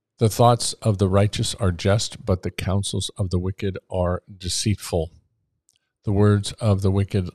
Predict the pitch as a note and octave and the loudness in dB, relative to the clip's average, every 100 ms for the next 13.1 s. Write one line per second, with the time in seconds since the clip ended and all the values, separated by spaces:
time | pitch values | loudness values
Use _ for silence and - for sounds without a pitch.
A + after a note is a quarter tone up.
0 | _ F#2+ F#2 F#2+ G2 G#2 G#2 G#2 - G2 | _ -4 0 2 4 4 2 -2 -2 0
1 | F2+ F2 F#2+ A#2 - - - G2 F2 F#2+ | 2 2 2 0 -4 -10 -4 -4 -2 0
2 | G#2 C#3+ - _ _ _ - D#2 D#2 D2+ | 2 2 -2 _ _ _ -10 -6 -4 -4
3 | - D#2 D#2+ D2+ - D#2 E2 - _ F#2+ | -6 -6 -4 -4 -4 -4 -4 -10 _ -4
4 | E2 E2 E2 D#2+ D#2+ D2+ D2+ - _ G#2+ | -2 0 -2 -2 -2 -4 -8 -14 _ 2
5 | G#2+ G#2+ A2 F2+ G2 G2+ G#2 - - B2 | 4 2 0 2 2 2 0 -2 -2 2
6 | B2+ A2 F2 - _ _ F#2 F2 F2 E2+ | 2 2 -2 -8 _ _ -2 0 2 0
7 | F2 F2 E2 - _ - - F#2+ F2 - | 0 -2 -2 -6 _ -12 -4 -2 -2 -4
8 | E2 D#2+ D#2+ F#2 F#2 - F#2 - F#2 F2+ | -4 -4 -4 -4 -6 -6 -6 -4 -2 -4
9 | E2+ - _ _ _ _ - - - - | -4 -10 _ _ _ _ -20 -20 -20 -20
10 | _ _ _ B2 B2+ B2+ C3 B2 A#2 G#2 | _ _ _ 0 4 4 4 4 2 2
11 | - A2 A2+ - - A2+ A2 A#2 - A2 | -2 -4 -2 0 2 2 2 0 -4 -2
12 | A2 G2+ G#2 - F#2 F2+ F2 F2+ - E2+ | 0 0 -2 -2 -2 -2 -4 -4 -4 -4
13 | E2+ | -6